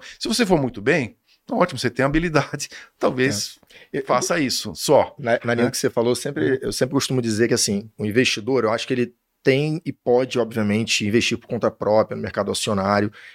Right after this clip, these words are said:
Speaker 2: É até interessante pra que ele conheça, entenda como é que é a
Speaker 1: Isso.
Speaker 2: dinâmica, comece a ter o conhecimento de fato de como aquilo se comporta.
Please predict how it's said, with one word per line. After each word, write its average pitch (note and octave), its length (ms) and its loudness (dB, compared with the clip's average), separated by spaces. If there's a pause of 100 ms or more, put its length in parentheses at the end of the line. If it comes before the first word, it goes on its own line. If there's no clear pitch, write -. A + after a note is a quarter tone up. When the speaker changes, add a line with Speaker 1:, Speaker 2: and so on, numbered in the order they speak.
Speaker 2:
É A2 80 0
até A#2+ 140 4
interessante C3 400 -2
pra C#3 100 0
que F3+ 60 2
ele F#3+ 80 2
conheça, D#3 480 0
entenda C3 260 2
como B2+ 160 -4
é - 20 -2
que C3 100 0
é - 20 4
a B2+ 40 4
Speaker 1:
Isso. C3 120 0
Speaker 2:
dinâmica, C3+ 460 0
comece B2 300 2
a A#2+ 40 -4
ter - 100 -2
o C3 80 2
conhecimento B2 440 -2
de - 80 -12
fato B2 280 2
de B2+ 100 -10
como C3+ 280 0
aquilo C3 220 -2
se - 140 -4
comporta. A#2+ 640 -2